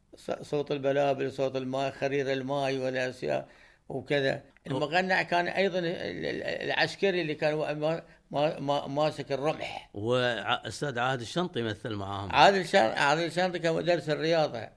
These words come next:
Speaker 1: عندنا.
Speaker 2: أي،
Speaker 1: في نفس
Speaker 2: ومثل.
Speaker 1: الوقت كان ممثل. لما فتح، فتحوا الم-، المسرح القطري، مثل في مسرحية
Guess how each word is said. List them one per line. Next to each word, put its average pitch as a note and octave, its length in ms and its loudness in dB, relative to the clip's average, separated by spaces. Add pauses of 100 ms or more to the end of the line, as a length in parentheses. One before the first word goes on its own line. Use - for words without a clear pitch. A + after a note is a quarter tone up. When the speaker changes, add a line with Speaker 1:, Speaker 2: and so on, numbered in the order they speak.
Speaker 1:
عندنا. A2+ 400 -8 (120)
Speaker 2:
أي، A2+ 240 -4
Speaker 1:
في D3+ 120 2
نفس D#3 280 4
Speaker 2:
ومثل. F#3+ 60 4
Speaker 1:
الوقت G3 340 4 (380)
كان E3+ 220 2
ممثل. E3 440 -2
لما C3 500 -2
فتح، C#3+ 440 -4 (320)
فتحوا F#3+ 460 4
الم-، E3 160 -2
المسرح D#3 520 -2
القطري، C#3+ 560 -2 (460)
مثل D3+ 540 2 (280)
في D3+ 80 -6
مسرحية E3 800 0